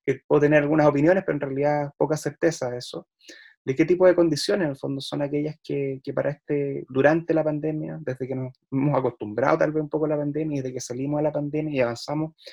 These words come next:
pueden ir, eh, modulando estos, estos efectos de, de ciertos estresores, que estresores son estresores en el fondo,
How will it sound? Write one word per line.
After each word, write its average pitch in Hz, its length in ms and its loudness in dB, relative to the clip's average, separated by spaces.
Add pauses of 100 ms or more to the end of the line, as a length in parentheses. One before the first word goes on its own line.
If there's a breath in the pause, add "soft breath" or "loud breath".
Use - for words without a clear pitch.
(360 loud breath)
pueden 147 280 4
ir, 147 320 -2
eh, 131 220 -4
modulando 143 500 2
estos, - 320 -10
estos 143 240 -6
efectos 139 440 -10
de, 135 300 -8
de 135 120 -10
ciertos 135 340 -10
estresores, 147 640 -6
que - 80 -6
estresores 143 680 4
son 156 240 0
estresores 135 520 -2
en 139 80 -4
el 135 120 -8
fondo, 135 420 -6